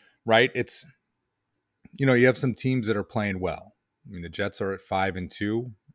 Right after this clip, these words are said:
I'm not gonna disparage anything with them being at five and two. Although I was just listening to the Around the N F L podcast, Bill Barnwell was on with Greg Rosenthal, and he did note that the Jets have not defeated a starting quarterback yet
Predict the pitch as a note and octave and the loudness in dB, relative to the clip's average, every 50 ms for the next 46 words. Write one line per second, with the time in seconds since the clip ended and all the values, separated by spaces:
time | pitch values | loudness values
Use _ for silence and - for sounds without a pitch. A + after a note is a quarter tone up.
0 | _ - - E2 F2 F#2 F2+ E2+ - F#2 F2 F2 E2 E2 - - - - G2 F#2+ | _ -18 -16 -10 -8 -8 -8 -8 -8 -10 -10 -10 -10 -12 -14 -12 -4 -2 -2 -2
1 | F#2+ E2+ F#2 F#2+ F#2+ F#2+ F2+ - - G2 G2 G2 F#2+ E2+ - F#2+ F#2 F#2 E2+ F#2+ | -2 -2 -4 -6 -6 -6 -6 -8 -8 -6 -6 -6 -8 -8 -8 -8 -8 -6 -6 -6
2 | F2+ F2 F2 F2 - - - G2+ F2+ F2+ F2 F2 E2+ D2+ - - F#2+ F#2+ G2 F#2+ | -6 -6 -8 -10 -12 -6 -4 -2 -2 -2 -4 -6 -10 -10 -10 -10 -8 -8 -8 -10
3 | - _ _ _ _ _ _ _ _ _ - A2 A2+ A2+ G#2+ G#2+ A2+ A#2+ A#2+ - | -14 _ _ _ _ _ _ _ _ _ 2 4 6 6 6 6 6 4 4 2
4 | - F#2+ - - - A#2 G#2 - - A2+ G#2+ G2+ - - G#2+ F2+ G2 F#2+ F2 F#2 | 0 -2 -4 -2 -4 -6 -6 -4 -4 -6 -6 -6 -4 -6 -6 -6 -4 -6 -4 -4
5 | F#2+ F#2+ F#2 F#2 D#2 F2+ F2+ F#2 E2+ - - F2+ E2 - - - F2+ F2+ E2+ D#2+ | -6 -6 -6 -6 -8 -8 -8 -8 -10 -10 -10 -10 -10 -10 -8 -6 -6 -6 -6 -8
6 | - - D#2+ D#2 D2 - _ - F2+ E2+ D#2+ F2 E2+ E2+ E2+ E2+ E2 D#2 D#2 D#2 | -10 -10 -10 -10 -10 -12 _ -8 -8 -8 -6 -4 -6 -6 -6 -8 -10 -10 -10 -12
7 | D#2 D#2 F2 E2 D#2+ D#2 D2 D2 _ _ F2+ F2 D#2 D#2 F2 F2 D#2+ D2+ E2 D2+ | -12 -10 -10 -10 -10 -12 -16 -18 _ _ -6 -6 -4 -4 -4 -4 -4 -6 -10 -12
8 | - D#2+ D#2 D2+ C#2+ - _ _ _ - - - - - - - _ - G#2+ G2+ | -10 -8 -8 -8 -8 -12 _ _ _ -20 -20 -20 -20 -20 -20 -14 _ -4 -2 -2
9 | F2 D#2+ G#2+ G#2+ G2 F2 G2 G2 F#2+ F2 - F#2+ E2+ - F#2 D#2+ - G#2+ F#2+ - | 0 2 2 2 2 2 0 0 -2 -2 -2 -6 -8 -8 -10 -8 -4 -4 -4 -4
10 | - - D#2+ D#2+ F2+ F2+ F2+ E2 - - - - - - F#2+ E2 E2+ D#2 D#2+ D2+ | -4 -8 -8 -6 -4 -4 -4 -4 -4 -8 -14 -14 -10 -10 -8 -8 -6 -8 -8 -10
11 | - - - G2 F2 E2+ E2 D#2 - - - G#2 G2+ F#2 E2+ C#2+ C#2+ D#2 D2+ D2 | -12 -8 -6 -6 -6 -4 -6 -10 -12 -10 -8 -6 -6 -6 -6 -8 -6 -6 -6 -6
12 | - - - E2+ E2 E2+ | -8 -10 -10 -8 -8 -8